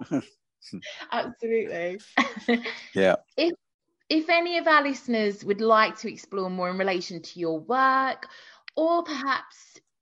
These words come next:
Speaker 2: you know, information or books that are out there in respect of Ursula Kemp or Matthew Hopkins, spit as I say it,
Speaker 1: <laughs>
Speaker 2: where might you direct them to, or what might you recommend that they read that's kinda out there?
Speaker 1: Uh,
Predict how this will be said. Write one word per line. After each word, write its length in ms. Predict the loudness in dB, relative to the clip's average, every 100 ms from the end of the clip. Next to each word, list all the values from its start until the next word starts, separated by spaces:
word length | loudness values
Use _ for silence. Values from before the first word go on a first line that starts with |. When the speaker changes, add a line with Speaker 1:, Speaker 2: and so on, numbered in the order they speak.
| _
Speaker 2:
you 200 | -6 -4
know, 60 | -4
information 600 | -6 -6 -4 -4 -6 -8
or 60 |
books 360 | -2 -2 -2 -6
that 120 | -4
are 80 | -2
out 180 | -2 -2
there 180 | -4 -4
in 60 |
respect 480 | -8 -6 -6 -6 -10
of 80 | -6
Ursula 440 | -6 -6 -8 -10
Kemp 380 | -10 -12 -12 -14 -12
or 520 | -6 -2 0 0 -2 -12 -16 -12
Matthew 400 | -12 -12 -12 -6
Hopkins, 540 | -4 -4 -6 -6 -6 -8 -16 -18 -18 -16 -18 _
spit 340 | _ -8 -4
as 120 | -4 -6
I 60 |
say 340 | -6 -6 -2 0
it, 340 | 0 2 0 0
Speaker 1:
<laughs> 60 |
Speaker 2:
where 260 | 2 4 2
might 400 | 2 0 0 -2
you 300 | -6 -4 -4
direct 520 | 0 0 2 2 0
them 220 | -4 -4 -8 -4
to, 240 | 2 4
or 160 | 4 4
what 200 | 4 4
might 200 | 2 -2
you 140 | -2
recommend 560 | -2 -4 -6 -8 -6 -8
that 140 | -10 -4
they 200 | -4 -2
read 360 | -4 -4 -6 -4
that's 160 | -4
kinda 240 | -4 -4 -2
out 300 | 0 -2 -2
there? 280 | -4 -6 -6 -12 _ _ _ _ -6
Speaker 1:
Uh, 120 | -6